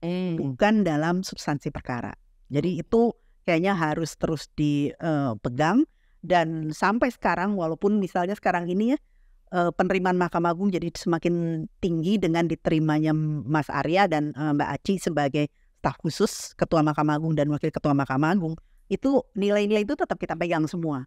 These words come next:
Speaker 1: Mhm.
Speaker 2: Jadi kalau tanya tentang perkara, nggak, kan Mas Arya tuh tahu gitu, dia juga bingung sama gitu,
Speaker 1: Iya.
Speaker 2: Mbak Aci juga begitu. Jadi we never talk about that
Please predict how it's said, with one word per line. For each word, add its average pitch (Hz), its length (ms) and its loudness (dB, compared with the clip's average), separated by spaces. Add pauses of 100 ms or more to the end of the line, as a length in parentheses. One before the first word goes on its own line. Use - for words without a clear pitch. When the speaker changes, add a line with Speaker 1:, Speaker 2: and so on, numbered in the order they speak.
(140)
Speaker 1:
Mhm. - 400 -20
Speaker 2:
Jadi 175 240 0
kalau 170 160 2
tanya 170 320 -2
tentang 156 320 -4
perkara, 214 560 -2
nggak, 180 400 -2
kan 427 160 2
Mas 339 160 0
Arya 262 240 0
tuh 311 160 -6
tahu 240 400 2
gitu, 180 240 -2
dia 240 80 0
juga 226 240 2
bingung 269 400 2
sama 175 400 0
gitu, 170 160 0
Speaker 1:
Iya. - 80 0
Speaker 2:
Mbak 143 80 0
Aci 165 160 -4
juga 208 240 0
begitu. 214 240 0
Jadi 247 240 0 (400)
we 208 160 2
never 220 240 2
talk 196 240 -2
about 156 320 0
that 156 160 -2